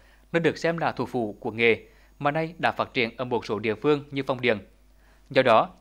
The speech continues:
nhu cầu tiêu thụ cây tràm gió hiện khá lớn, dẫn đến tình trạng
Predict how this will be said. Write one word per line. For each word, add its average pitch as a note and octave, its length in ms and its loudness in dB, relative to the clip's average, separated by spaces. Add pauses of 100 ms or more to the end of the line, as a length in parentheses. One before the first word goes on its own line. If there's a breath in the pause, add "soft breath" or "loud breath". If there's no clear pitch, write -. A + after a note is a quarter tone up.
(120)
nhu E3+ 80 -2
cầu E3 180 2
tiêu F3+ 120 -2
thụ C3+ 200 -4
cây E3 200 0
tràm G#2+ 160 0
gió G#2 200 -2
hiện A#2 200 -6
khá A#2+ 120 -2
lớn, A2 300 0 (300 soft breath)
dẫn C#3+ 140 -2
đến A2 180 0
tình C3+ 160 -4
trạng A#2 240 0